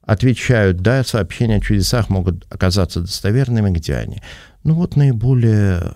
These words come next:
э, задокументированное чудо в истории — воскресение Иисуса Христа из мёртвых, например. Вот. И,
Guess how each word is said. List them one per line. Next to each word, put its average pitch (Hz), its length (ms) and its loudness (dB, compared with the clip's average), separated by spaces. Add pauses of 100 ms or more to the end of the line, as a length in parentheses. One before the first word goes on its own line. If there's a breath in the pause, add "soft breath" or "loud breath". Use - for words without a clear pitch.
э, 85 840 -6 (160)
задокументированное 98 1200 0 (460 soft breath)
чудо 95 300 0
в 107 80 0
истории — 185 340 0
воскресение 104 680 -2
Иисуса - 300 -4
Христа 80 360 -4
из 71 140 -4
мёртвых, - 500 -14 (580)
например. 92 580 0 (1400)
Вот. 76 320 -4 (560 loud breath)
И, 151 520 4